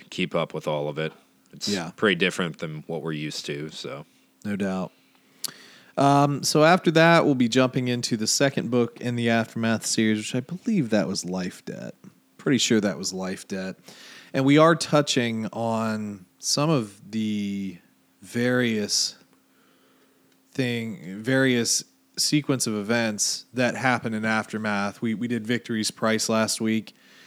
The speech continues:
Speaker 1: Mm-hmm.
Speaker 2: So Victory's Price directly, um, coincides with the events of Empire's End. So we're, we're gonna jump back into that. I had thought we finished that series, but we only got through the first book and then kinda stopped, but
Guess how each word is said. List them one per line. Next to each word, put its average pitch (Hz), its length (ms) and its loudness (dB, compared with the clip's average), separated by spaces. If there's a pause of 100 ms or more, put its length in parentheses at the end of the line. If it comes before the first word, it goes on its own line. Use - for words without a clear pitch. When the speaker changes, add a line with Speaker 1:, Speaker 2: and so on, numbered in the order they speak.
Speaker 1:
Mm-hmm. 85 300 -8
Speaker 2:
So 131 240 4
Victory's 123 480 0
Price 113 420 0
directly, 110 680 0 (300)
um, 95 640 -8 (1000)
coincides 107 880 -2
with 104 200 -6
the 101 160 -4
events 104 420 -2
of 98 200 -4
Empire's 101 600 -4
End. 95 420 -4 (340)
So 120 520 2 (200)
we're, - 160 0
we're 180 140 4
gonna 175 160 6
jump 143 240 4
back 123 220 4
into 123 140 0
that. 113 180 4
I 160 140 6
had 196 160 4
thought 139 200 6
we 110 100 0
finished 123 380 0
that 107 180 0
series, 117 340 0
but 110 140 0
we 117 140 0
only 113 220 -2
got 107 280 0
through 110 120 -4
the 95 80 -6
first 98 400 -4
book 98 220 -2
and 92 100 -6
then 92 140 -6
kinda 92 260 -8
stopped, 92 520 -4
but 82 180 -10